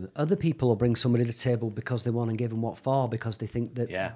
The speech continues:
Speaker 1: they
Speaker 2: like,
Speaker 1: should change
Speaker 2: yeah.
Speaker 1: their opinion or
Speaker 2: Yes.
Speaker 1: that maybe they're not, what
Speaker 2: Yeah.
Speaker 1: they've done isn't good for humanity. So
Speaker 2: Mm.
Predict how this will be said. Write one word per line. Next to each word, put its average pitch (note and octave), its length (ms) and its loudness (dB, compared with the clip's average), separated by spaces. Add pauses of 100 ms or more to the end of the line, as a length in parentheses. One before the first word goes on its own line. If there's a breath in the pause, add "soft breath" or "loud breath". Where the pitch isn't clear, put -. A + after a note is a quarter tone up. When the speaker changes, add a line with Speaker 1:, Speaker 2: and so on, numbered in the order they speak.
Speaker 1:
they A#2+ 80 6
Speaker 2:
like, A2+ 100 6
Speaker 1:
should C3+ 120 6
change D3 360 6
Speaker 2:
yeah. C3+ 100 6
Speaker 1:
their C3+ 60 8
opinion D#3 400 4
or A#2+ 80 6
Speaker 2:
Yes. B2 220 4
Speaker 1:
that D3+ 60 0
maybe B2+ 180 0
they're B2 100 2
not, B2+ 240 -2
what C#3+ 140 0
Speaker 2:
Yeah. C3+ 60 0
Speaker 1:
they've - 80 -2
done C3+ 140 8
isn't C3 200 4
good C3 160 0
for - 120 -2
humanity. C3 520 0
So B2 160 0
Speaker 2:
Mm. F2 80 -2